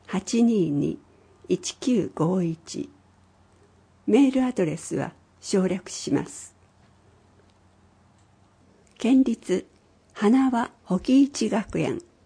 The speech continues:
高等部専攻科入学者募集。高等部専攻科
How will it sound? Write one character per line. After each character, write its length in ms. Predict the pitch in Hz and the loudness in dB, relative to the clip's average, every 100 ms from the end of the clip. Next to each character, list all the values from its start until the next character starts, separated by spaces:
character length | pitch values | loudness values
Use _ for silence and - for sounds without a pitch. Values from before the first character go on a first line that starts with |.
| _ _ _ - | _ _ _ -2
高 220 | 262 302 | 2 2
等 240 | 302 269 | 4 2
部 120 | 175 156 | 2 -4
専 300 | - 208 247 | 0 0 0
攻 300 | - 190 190 | 0 -2 -2
科 240 | - - _ _ _ _ - | -6 -8 _ _ _ _ 2
入 240 | 226 262 | 6 6
学 200 | 269 262 | 4 0
者 220 | - 139 | -4 -2
募 160 | 143 151 | -2 -4
集。 440 | - 175 160 135 - _ _ _ _ _ _ _ _ _ _ - | -6 -2 -2 -4 -10 _ _ _ _ _ _ _ _ _ _ -2
高 180 | 285 | 0
等 240 | 302 330 240 | 2 0 0
部 120 | 156 | -2
専 300 | - 160 190 | -4 -4 -4
攻 300 | - 175 170 | -4 -4 -6
科 200 | - 147 | -8 -10